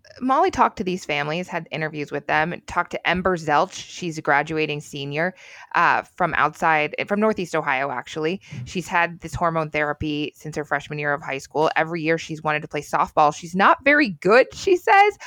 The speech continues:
but she just loves to play. And her teammates have been supportive. Her school has been supportive. And it's like,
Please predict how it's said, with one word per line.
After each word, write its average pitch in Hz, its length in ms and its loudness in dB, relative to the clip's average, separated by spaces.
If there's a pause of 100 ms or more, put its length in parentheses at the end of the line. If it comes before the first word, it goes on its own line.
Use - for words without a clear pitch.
(140)
but 311 120 -2
she - 120 -6
just 311 200 -2
loves 269 260 4
to 285 80 -2
play. 302 320 2
And 240 100 2
her 254 100 -2
teammates 339 540 -2
have 285 120 -6
been 285 140 0
supportive. 277 520 -2
Her 214 100 -2
school 320 360 4
has 269 160 2
been 240 180 -2
supportive. 233 480 0 (280)
And 302 120 0
it's 311 140 0
like, 349 200 2